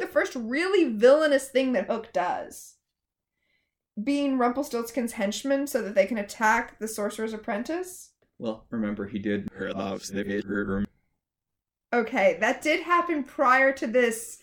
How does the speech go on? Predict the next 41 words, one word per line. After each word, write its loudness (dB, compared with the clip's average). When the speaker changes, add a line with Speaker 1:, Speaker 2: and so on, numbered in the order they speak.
Speaker 1:
in 4
time, 0
but -2
not, 4
we 2
Speaker 2:
Al-, 12
Speaker 1:
haven't 6
seen -2
it -4
yet. 0
Speaker 2:
Also, -2
nobody -2
cares, -6
which, -10
God, -16
I -6
love -6
that -6
plot. -8
I 0
love 2
that 2
plot 2
because -4
it's -10
the 2
worst 0
and 4
it -2
looks -4
like 2
it's -2
gonna 0
be 2
a 0
thing 0
and -2
then -6
it -6
just -12
isn't. -10